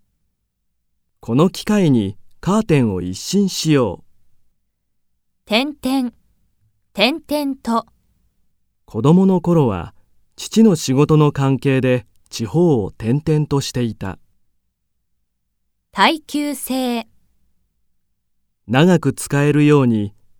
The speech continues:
Speaker 1: 耐久性の高い家具を買った。
Speaker 2: 板。
Speaker 1: 木の板で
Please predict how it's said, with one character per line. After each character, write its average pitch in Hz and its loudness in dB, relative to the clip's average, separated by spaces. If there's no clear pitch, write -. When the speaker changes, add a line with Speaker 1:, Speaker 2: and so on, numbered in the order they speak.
Speaker 1:
耐 143 -2
久 226 0
性 202 0
の 190 0
高 165 -2
い 143 2
家 139 -2
具 147 4
を 98 -4
買 92 -14
っ - -14
た。 104 -10
Speaker 2:
板。 240 -4
Speaker 1:
木 214 2
の 220 6
板 147 0
で 101 -2